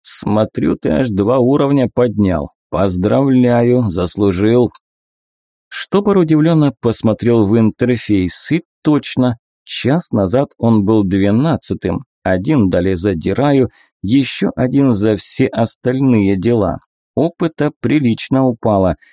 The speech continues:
так что теперь он четырнадцатый. Правда, непонятно, что это даёт, но всё равно хорошо. Рэм кивнул благодаря и побарабанил пальцами по столу. «Людей дашь?» –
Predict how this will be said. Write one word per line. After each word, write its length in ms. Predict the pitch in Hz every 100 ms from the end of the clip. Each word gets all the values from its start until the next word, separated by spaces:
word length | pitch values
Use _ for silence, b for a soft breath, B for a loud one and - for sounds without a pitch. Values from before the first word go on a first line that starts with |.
| b _ _
так 220 | - 202
что 240 | - - 165
теперь 380 | 156 - 156 156
он 160 | 139
четырнадцатый. 1120 | - - 123 - - 156 127 90 - - - - - -
Правда, 380 | - 107 120 120
непонятно, 680 | 117 - 127 143 120 - 98
что 300 | - - 104
это 220 | 98 101
даёт, 460 | 87 101 135 160 - _ _ -
но 180 | 143 151
всё 300 | - - -
равно 280 | 156 170 101
хорошо. 580 | 95 104 107 - - - _ _ _ _ _ _ _ _ _ _ _
Рэм 380 | 98 120 214 214
кивнул 440 | - 107 104 147
благодаря 680 | 113 104 101 95 87 160 185
и 80 | 135
побарабанил 840 | - 104 104 101 90 131 160 143 -
пальцами 600 | 113 101 90 - 101 95
по 120 | - 98
столу. 460 | - 113 92 - - _ _ _ _ _ _ -
«Людей 560 | 101 110 135 127 110
дашь?» – 440 | 95 117 143 -